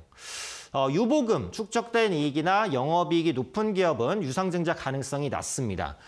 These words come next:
그래서 저는 이제 주식 매매를 하면서 진짜 큰 리스크가 뭐냐면 유상증자.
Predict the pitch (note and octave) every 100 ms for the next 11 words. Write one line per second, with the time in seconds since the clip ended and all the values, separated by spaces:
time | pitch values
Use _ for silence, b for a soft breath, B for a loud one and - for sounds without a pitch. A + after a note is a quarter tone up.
0 | B - F#3 A3+ D#3+ G#2+ A2+ A#2 F#2+ D3+
1 | G3 D3+ C#3 C3+ C#3+ G#3 G#3+ G3 F3+ E3+
2 | F#3+ G3 C#3+ G#2+ G2 A#2 F2 - E3+ G#3+
3 | - D#4 A#3+ C#3 - D3+ B2+ F2 F2 A2
4 | A#2+ E2 G#2+ D#3+ A#3 F#3+ C#3 F#2 F2 E2
5 | D2+